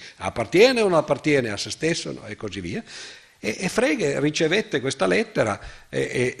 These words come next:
dieci giorni dopo, quando si riebbe dal, dal trauma, no? Gli riscrisse, no? Che credo fosse il ve-, ventidue, ventitré di giugno, no? E gli scrisse: "Caro professor Russell",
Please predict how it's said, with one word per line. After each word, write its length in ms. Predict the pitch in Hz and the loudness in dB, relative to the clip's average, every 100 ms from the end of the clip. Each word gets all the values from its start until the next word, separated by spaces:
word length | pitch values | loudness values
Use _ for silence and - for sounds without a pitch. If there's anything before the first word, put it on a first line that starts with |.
| 101 | -12
dieci 340 | 107 180 208 165 | 2 4 6 4
giorni 300 | 143 147 135 | 2 4 4
dopo, 280 | 147 - 110 | 4 4 2
quando 280 | 123 117 | 4 4
si 160 | 110 123 | 2 2
riebbe 560 | 113 123 131 127 107 107 | 2 6 6 6 2 2
dal, 500 | 110 104 101 101 98 | 2 4 4 2 2
dal 220 | 107 104 | 0 4
trauma, 460 | 151 127 123 156 175 | 6 8 8 6 6
no? 200 | 143 147 | 4 2
Gli 180 | 120 135 | 2 4
riscrisse, 680 | 135 - 156 151 - 190 | 4 4 6 6 6 4
no? 220 | 120 135 | 4 2
Che 260 | 127 113 110 | 2 0 0
credo 300 | 113 127 123 | 0 2 2
fosse 360 | 101 123 123 107 - - | 2 2 2 -2 -6 -4
il 160 | 110 113 | 0 2
ve-, 180 | 117 107 | 0 0
ventidue, 600 | 113 123 120 98 123 117 | 0 0 0 0 2 2
ventitré 420 | 110 110 127 127 | 2 -2 0 2
di 120 | 135 | 2
giugno, 380 | 147 143 226 131 | 4 6 6 4
no? 100 | 120 - - - | 0 -4 -12 2
E 120 | 139 | 4
gli 120 | 147 | 4
scrisse: 380 | 151 196 175 143 | 4 2 2 2
"Caro 320 | - 190 156 | 2 2 0
professor 400 | 127 131 120 165 | 0 0 2 2
Russell", 500 | 151 170 170 - 117 | 2 0 2 2 2